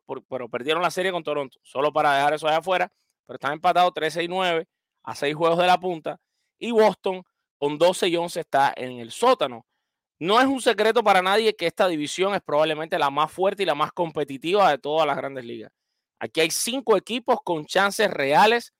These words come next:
con talento legítimo para poder discutir hasta el último día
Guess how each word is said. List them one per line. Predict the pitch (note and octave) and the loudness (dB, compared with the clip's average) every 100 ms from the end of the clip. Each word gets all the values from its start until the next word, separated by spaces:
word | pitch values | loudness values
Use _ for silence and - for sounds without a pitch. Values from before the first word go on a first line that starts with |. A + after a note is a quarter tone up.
| _ _ _ _ | _ _ _ _
con | C#3+ D3 | -6 -2
talento | D#3 D3 E3+ G#3 A3+ | 0 2 0 -2 0
legítimo | F3+ D3+ A3+ A#3+ A#3+ A#3 _ _ _ _ | 0 0 -4 -6 -6 -8 _ _ _ _
para | D#3 D#3+ | 2 2
poder | D3 D3 F3 A3+ - | 2 2 2 2 -4
discutir | D3+ - D#3 C#3+ G#3+ C#4+ F#4+ _ _ _ | -10 -8 -10 -6 -4 -6 -8 _ _ _
hasta | - D#3 - D#3 | 0 0 0 0
el | D#3 | 2
último | A#3+ C4+ B3+ G#3+ F3+ | 0 -2 -6 -2 0
día | F3+ E3+ F#3+ | 0 0 -2